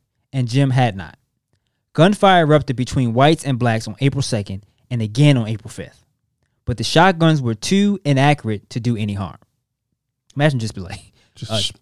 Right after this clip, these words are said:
Speaker 1: uh, just a gunfight and
Speaker 2: just
Speaker 1: then
Speaker 2: firing blindly?
Speaker 1: nobody's just getting hit. It's like, just shotgun,
Speaker 2: Just
Speaker 1: fucking,
Speaker 2: blast.
Speaker 1: just
Speaker 2: Just,
Speaker 1: blast
Speaker 2: yeah.
Speaker 1: all everywhere and nobody's getting hit.
Speaker 2: Chaos.
Speaker 1: So the two sides arranged for peace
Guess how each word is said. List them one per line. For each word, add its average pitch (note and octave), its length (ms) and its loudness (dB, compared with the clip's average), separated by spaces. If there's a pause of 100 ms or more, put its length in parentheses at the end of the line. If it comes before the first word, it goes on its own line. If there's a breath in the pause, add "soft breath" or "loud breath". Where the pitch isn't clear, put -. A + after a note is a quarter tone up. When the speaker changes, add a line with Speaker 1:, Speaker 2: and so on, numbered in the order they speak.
Speaker 1:
uh, A#2 80 2
just A#2 240 0
a A2 80 -4
gunfight G#2+ 380 -4
and F#2 80 -12
Speaker 2:
just G2+ 60 -6
Speaker 1:
then G2+ 80 -8
Speaker 2:
firing A2+ 380 2
blindly? A2 300 -2
Speaker 1:
nobody's A#2 420 2
just A2+ 140 -8
getting A#2 220 -4
hit. C3 280 -4
It's - 120 -20
like, F#2+ 260 -20 (840)
just D#3 180 4
shotgun, C#3+ 520 2
Speaker 2:
Just D3 160 6
Speaker 1:
fucking, C#3 120 4
Speaker 2:
blast. D#3+ 380 4
Speaker 1:
just C#3 120 2
Speaker 2:
Just, B2 100 4
Speaker 1:
blast E3+ 360 4
Speaker 2:
yeah. D#3+ 60 6
Speaker 1:
all D#3+ 80 6
everywhere D#3 200 6
and C#3 80 4
nobody's A#2+ 340 4
getting G2+ 160 -6
hit. - 160 -14
Speaker 2:
Chaos. F#2 560 -2 (420)
Speaker 1:
So - 180 -2
the C#3 120 0
two B3 200 2
sides G3+ 480 2
arranged D#3 560 0
for C3 120 -2
peace - 500 0